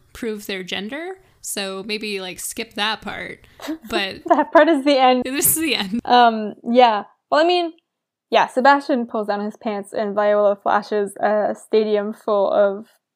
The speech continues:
Speaker 2: people, including her parents.
Speaker 1: It's a weird scene.
Speaker 2: It's a really weird scene. However,
Speaker 1: It was always a weird <laughs> scene.
Speaker 2: um, you know, there's also <laughs> other weird parts where, like, instead of just, like, you know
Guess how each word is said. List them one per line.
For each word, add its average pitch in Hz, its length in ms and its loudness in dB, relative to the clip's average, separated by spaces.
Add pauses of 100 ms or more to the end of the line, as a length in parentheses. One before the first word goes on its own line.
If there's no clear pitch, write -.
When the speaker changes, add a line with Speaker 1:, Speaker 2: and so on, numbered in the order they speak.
(200)
Speaker 2:
people, 202 360 -4
including 311 400 -6
her 392 100 -2
parents. 392 460 -8 (180)
Speaker 1:
It's - 300 -6 (240)
a 302 100 -6
weird 233 380 -4
scene. 180 480 -4
Speaker 2:
It's 339 160 4
a 359 100 4
really 233 300 2
weird 208 280 0
scene. 202 320 -8
However, 240 600 2
Speaker 1:
It 320 80 0
was 359 180 -4 (140)
always 240 480 -2
a 208 80 -6
weird 190 280 -6
<laughs> - 0 -
scene. - 440 -2
Speaker 2:
um, 214 720 -2 (480)
you 269 160 -2
know, 220 400 0 (180)
there's 233 260 6
also 285 600 6
<laughs> - 80 -12
other 254 360 6
weird 214 300 -4
parts 214 380 -4
where, 214 260 0
like, 208 280 -2 (580)
instead 254 320 4
of 277 180 6
just, 254 220 -4
like, 220 240 0 (640)
you 254 200 2
know 208 320 -2